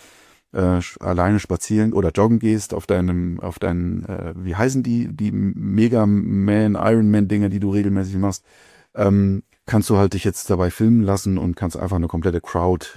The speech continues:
die dich endlich mal anfeuert, äh, mit ins Video reinnehmen. Das alles natürlich, äh, super echt und super überzeugend. Du kannst, ähm, krasse Sachen kombinieren. Du kannst zum Beispiel sagen,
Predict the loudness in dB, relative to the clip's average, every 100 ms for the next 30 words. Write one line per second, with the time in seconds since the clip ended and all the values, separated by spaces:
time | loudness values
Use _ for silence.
0 | -6 -2 -2 0 0 0 0 -2 0 -4
1 | 0 0 0 -2 -2 -2 -4 -4 0 2
2 | 4 2 2 2 0 -4 _ -10 -8 0
3 | 0 2 0 0 -2 -2 -4 -6 -4 -4
4 | -4 -2 -2 -2 -4 -6 -4 -2 -2 -2
5 | -2 -2 -2 0 2 0 -4 _ _ _
6 | _ -6 -2 4 4 2 -8 -4 0 2
7 | 2 -2 -6 -6 -4 -2 -2 0 -2 2
8 | 2 4 4 2 0 -4 -4 -4 -4 0
9 | 2 2 0